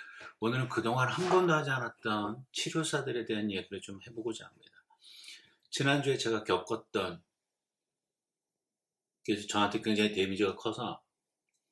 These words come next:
그걸 배경으로 부모님들이 제 얘기에 공감하실 수도 있고 안 하실 수도 있고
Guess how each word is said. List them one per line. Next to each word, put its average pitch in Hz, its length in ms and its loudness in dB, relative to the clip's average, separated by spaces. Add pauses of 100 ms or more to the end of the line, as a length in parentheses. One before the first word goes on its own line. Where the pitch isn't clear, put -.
(760)
그걸 117 240 2
배경으로 90 800 0 (960)
부모님들이 113 800 0 (320)
제 - 220 4
얘기에 110 240 4
공감하실 113 560 2
수도 - 240 0
있고 113 160 2
안 104 120 0
하실 101 220 -2
수도 107 220 -4
있고 151 420 -2